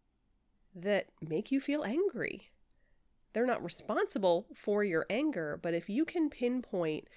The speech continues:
some common scenarios that come up, that typically lead down the road to you having an anger outburst. Well, now that trigger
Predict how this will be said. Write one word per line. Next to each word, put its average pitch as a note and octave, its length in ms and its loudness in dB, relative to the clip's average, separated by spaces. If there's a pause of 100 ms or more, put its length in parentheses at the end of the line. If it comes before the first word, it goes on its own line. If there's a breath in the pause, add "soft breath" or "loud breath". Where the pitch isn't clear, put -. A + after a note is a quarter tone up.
(320 loud breath)
some F3 240 -2
common A3 580 0
scenarios G3 720 0
that - 180 -6
come E3+ 260 -6
up, E3 380 -6 (760 soft breath)
that F#3 260 0 (140)
typically A3 480 0
lead A3+ 280 2
down A3 240 0
the A#3+ 80 0
road A#3 360 2
to G3+ 100 -4
you F3+ 180 -4
having G3+ 300 0
an E3+ 80 -2
anger A#3+ 340 -2
outburst. D#3+ 540 -4
Well, F3+ 180 -2
now A#3+ 300 0
that G#3 280 -2
trigger G3+ 720 -4